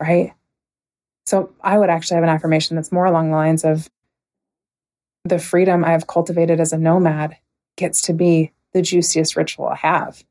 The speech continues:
And every single day, so that's the affirmation, you create the affirmation, every single day, the confirmation piece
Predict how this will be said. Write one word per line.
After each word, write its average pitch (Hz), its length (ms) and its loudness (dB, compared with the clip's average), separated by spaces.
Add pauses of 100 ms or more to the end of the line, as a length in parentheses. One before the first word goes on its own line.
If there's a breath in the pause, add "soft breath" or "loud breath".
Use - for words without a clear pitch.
(1600)
And 214 200 0
every 214 340 2
single 240 320 0
day, 165 260 0
so - 140 -12
that's 175 220 0
the 208 80 2
affirmation, 185 480 0
you 165 60 -2
create 175 200 0
the 196 80 0
affirmation, 165 500 -2
every 226 320 0
single 247 240 0
day, 170 200 2
the 165 80 -2
confirmation 196 720 -2
piece - 360 -4